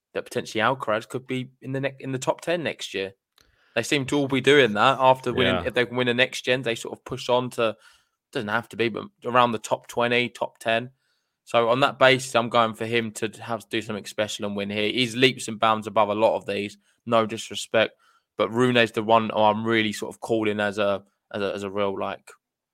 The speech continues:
Speaker 1: watch out for him. He could do something special and get to the final. Uh, we've got here the afternoon matches, Nakashima, Cerundolo. That looks great. And below, we've,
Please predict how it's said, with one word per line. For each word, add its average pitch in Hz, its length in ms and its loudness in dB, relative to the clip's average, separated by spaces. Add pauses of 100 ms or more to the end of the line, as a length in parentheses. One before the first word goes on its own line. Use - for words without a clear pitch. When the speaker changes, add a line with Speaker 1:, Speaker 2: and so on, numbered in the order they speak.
(120)
Speaker 1:
watch 123 320 2
out 104 240 2
for 95 260 -4
him. 95 100 -12
He 101 100 -10
could 113 200 -6
do 110 140 -2
something 101 300 -8
special - 360 -6
and 101 80 -12
get - 140 -6
to - 80 -20
the 95 80 -14
final. 104 500 2 (560)
Uh, 98 200 0
we've 101 120 -4
got - 180 4
here 120 200 2
the 113 100 2
afternoon 113 560 2
matches, 117 480 0
Nakashima, 120 840 -2
Cerundolo. 113 800 2
That 110 160 2
looks - 180 -10
great. 113 460 2 (400)
And 98 240 -6
below, 110 360 4
we've, 104 140 -2